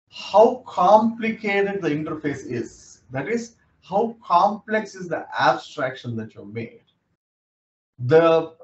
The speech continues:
height of that, um, rectangle is how much functionality is written into that particular module. Module could be a class, it could be a file.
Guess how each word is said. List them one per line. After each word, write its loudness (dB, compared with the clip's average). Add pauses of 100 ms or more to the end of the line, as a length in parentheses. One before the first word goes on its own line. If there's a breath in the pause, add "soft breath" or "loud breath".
(140)
height 2
of -4
that, 4 (420)
um, -2 (560)
rectangle -6 (460 soft breath)
is -6 (140)
how -4
much -4
functionality -6 (260)
is -4
written -4
into -8
that -2 (1500)
particular -6
module. -6 (400 soft breath)
Module -4
could -12
be -10
a -12
class, 2
it -14
could -18
be -20
a -18
file. 2